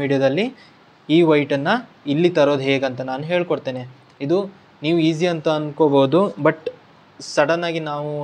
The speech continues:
ಇದನ್ನು ಯೂಸ್ ಮಾಡಿದರೆ, ಅದನ್ನು ಕೆಳಗಡೆ ತಂದು ವೈಟನ್ನು ಪ್ಲಸ್ ಮಾಡೋಕ್ಕೆ ಹೋದರೆ ನಿಮಗೆ ಕ್ಯೂಬ್ ಸಾಲ್ವ್ ಆಗೋಲ್ಲ. ಅದಕ್ಕೂ ಕೆಲವೊಂದು ಮೆಥಡ್ಸ್ಗಳಿರ್ತದೆ. So ಆ ಮೆಥಡ್ಸ್ಗಳು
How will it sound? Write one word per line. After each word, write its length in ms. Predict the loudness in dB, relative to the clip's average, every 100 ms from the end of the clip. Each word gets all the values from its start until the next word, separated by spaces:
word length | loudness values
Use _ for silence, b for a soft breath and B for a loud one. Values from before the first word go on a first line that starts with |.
| -6
ಇದನ್ನು 220 | -4 -4 -2
ಯೂಸ್ 220 | -2 -2 -4
ಮಾಡಿದರೆ, 300 | -4 -2 -2
ಅದನ್ನು 220 | -2 -2 -2
ಕೆಳಗಡೆ 360 | 0 0 0 0
ತಂದು 240 | -4 -6 -4
ವೈಟನ್ನು 480 | -2 -2 -2 -6 -4 -8 -4
ಪ್ಲಸ್ 220 | -2 -2 -6
ಮಾಡೋಕ್ಕೆ 280 | -4 -4 -2
ಹೋದರೆ 240 | -4 -4 -8 -10 B B -8
ನಿಮಗೆ 220 | -4 -2 -2
ಕ್ಯೂಬ್ 220 | 0 -2 -2
ಸಾಲ್ವ್ 300 | -4 0 2
ಆಗೋಲ್ಲ. 240 | 2 2 0 0
ಅದಕ್ಕೂ 220 | 0 -4 -2
ಕೆಲವೊಂದು 340 | 0 2 0 -4
ಮೆಥಡ್ಸ್ಗಳಿರ್ತದೆ. 840 | -6 -4 -4 -4 -4 -4 -6 -6 -6 -10 B B B
So 60 | -4 -2
ಆ 40 | -2
ಮೆಥಡ್ಸ್ಗಳು 560 | -6 -2 -4 -2 -4 -4